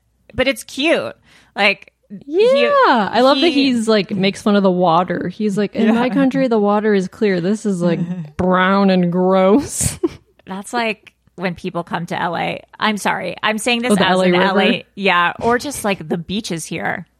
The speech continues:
Speaker 1: are disgusting. They're,
Speaker 2: Yeah,
Speaker 1: like,
Speaker 2: they're
Speaker 1: full of,
Speaker 2: not.
Speaker 1: like, E. coli.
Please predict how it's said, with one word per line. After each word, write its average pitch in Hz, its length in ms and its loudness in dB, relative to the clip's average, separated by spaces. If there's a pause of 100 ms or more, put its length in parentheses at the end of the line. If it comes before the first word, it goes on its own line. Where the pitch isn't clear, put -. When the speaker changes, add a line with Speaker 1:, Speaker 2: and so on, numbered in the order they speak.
(160)
Speaker 1:
are 294 120 4
disgusting. - 840 -6
They're, 208 120 0
Speaker 2:
Yeah, 196 40 2
Speaker 1:
like, 202 120 2
Speaker 2:
they're 208 80 2
Speaker 1:
full 214 240 4
of, 208 60 2
Speaker 2:
not. 196 40 2
Speaker 1:
like, 202 160 0
E. 202 80 -4
coli. - 600 -4